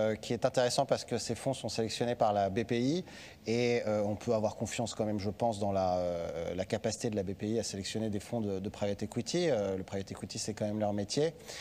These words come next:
Et, euh, ils veulent, euh, euh, que ce produit, euh, euh, soit accessible à la, vraiment à l'ensemble, euh, des Français, quasiment, hein. Les, les tickets d'entrée sont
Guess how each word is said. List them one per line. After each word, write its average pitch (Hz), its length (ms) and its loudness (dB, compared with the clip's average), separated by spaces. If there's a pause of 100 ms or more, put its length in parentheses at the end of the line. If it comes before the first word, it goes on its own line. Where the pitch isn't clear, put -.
(240)
Et, 135 300 2
euh, 117 220 4
ils 117 140 2
veulent, 143 280 6
euh, 120 140 4
euh, 104 580 2 (100)
que 113 120 -2
ce - 180 -2
produit, 127 540 0
euh, - 60 4
euh, 98 680 0
soit - 260 -2
accessible 131 520 2
à 110 80 6
la, 107 320 4
vraiment 131 380 4
à 113 40 6
l'ensemble, 131 560 4
euh, 104 600 2
des 110 160 0
Français, 113 320 0
quasiment, 110 560 2
hein. 113 60 2
Les, 101 180 0
les 107 100 -2
tickets - 280 -2
d'entrée 113 240 -2
sont 113 180 -4